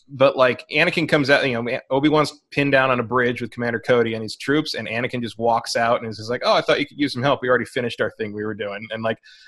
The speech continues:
walks out and has, like, a really devious plan that he, like, tricks the droids into showing their leader, and then he wrecks and the, and the crew busts out and, you know, blows the whole thing apart.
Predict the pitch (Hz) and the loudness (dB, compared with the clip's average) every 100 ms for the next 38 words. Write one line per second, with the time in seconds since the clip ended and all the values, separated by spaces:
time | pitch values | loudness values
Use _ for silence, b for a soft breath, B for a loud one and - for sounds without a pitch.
0 | b 139 160 170 170 156 156 139 127 127 | b 6 6 6 6 8 8 4 -2 2
1 | 135 131 131 123 131 135 127 127 135 139 | 4 4 2 2 2 2 0 -4 -2 0
2 | 135 - 139 131 131 135 117 117 113 - | -2 2 4 4 2 2 0 0 -2 -4
3 | - 131 - - 120 123 123 120 120 - | -6 -6 -4 -6 -2 0 0 -2 -6 -2
4 | 120 120 120 117 113 117 139 123 117 117 | -2 -2 0 0 0 2 2 2 0 -6
5 | 110 - _ 120 120 - 120 113 - 117 | -8 -14 _ -2 -2 -4 -10 -10 -10 -12
6 | 110 - 123 110 117 110 - 117 120 139 | -12 -6 -6 -4 -4 -4 -6 -4 0 0
7 | - 113 110 110 110 110 113 107 104 110 | -2 -8 -8 -10 -10 -10 -8 -8 -8 -6
8 | 113 117 113 117 113 117 110 117 131 165 | -4 -4 -2 -2 -2 -6 -6 0 2 0